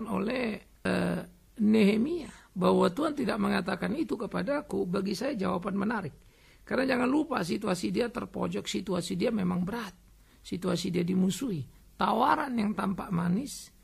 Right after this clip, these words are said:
tetapi karena Tuhan tidak bilang, dia tidak mau. Aspek yang kedua.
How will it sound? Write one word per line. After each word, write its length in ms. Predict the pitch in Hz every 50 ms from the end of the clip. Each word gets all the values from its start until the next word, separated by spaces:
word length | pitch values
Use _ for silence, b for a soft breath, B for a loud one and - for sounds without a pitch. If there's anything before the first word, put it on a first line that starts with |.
| _ -
tetapi 400 | - - - 214 208 196 214 196
karena 240 | 214 196 202 202 190
Tuhan 240 | 185 190 185 190 190
tidak 240 | 190 170 170 175 165
bilang, 240 | 175 294 403 370
dia 100 | 262 156
tidak 300 | 131 135 131 127 127 135
mau. 160 | 233 262 165 110 - - - - _ b b b b b b b b b b -
Aspek 320 | 370 339 - - 330 247
yang 160 | 220 202 196
kedua. 400 | 185 170 165 160 190 214 190 -